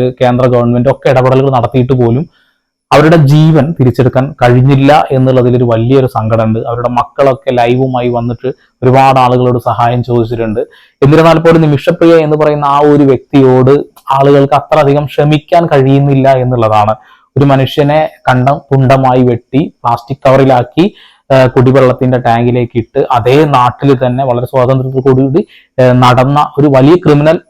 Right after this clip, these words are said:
മൈൻഡ് ഉള്ള ഒരാൾ എന്ന രീതിയിലാണ് ആളുകൾ കാണുന്നത്. അവരുടെ ഏതൊരു സാഹചര്യമാണ് അത് ചെയ്യിച്ചത് എന്നൊന്നും നമ്മൾ നോക്കുന്നില്ല. കാരണം എന്താ വെച്ചിട്ടുണ്ടെങ്കിൽ ഒരു മനുഷ്യനെ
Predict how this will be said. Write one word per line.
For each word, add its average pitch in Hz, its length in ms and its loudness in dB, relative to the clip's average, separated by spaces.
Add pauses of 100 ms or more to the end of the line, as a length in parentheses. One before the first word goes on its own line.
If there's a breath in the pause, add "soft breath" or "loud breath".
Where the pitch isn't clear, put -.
മൈൻഡ് 135 400 2
ഉള്ള 143 220 2
ഒരാൾ 135 460 2
എന്ന 131 140 -2
രീതിയിലാണ് 123 420 -2
ആളുകൾ 120 380 -4
കാണുന്നത്. 120 340 -4 (520 loud breath)
അവരുടെ 143 400 2 (100)
ഏതൊരു 196 540 4
സാഹചര്യമാണ് 156 800 0
അത് 143 120 -2
ചെയ്യിച്ചത് 131 500 -2
എന്നൊന്നും 139 460 -6
നമ്മൾ 127 260 -6
നോക്കുന്നില്ല. 120 600 -2
കാരണം 139 300 0
എന്താ 165 100 0
വെച്ചിട്ടുണ്ടെങ്കിൽ 165 460 0 (400 soft breath)
ഒരു 147 80 2
മനുഷ്യനെ 165 600 0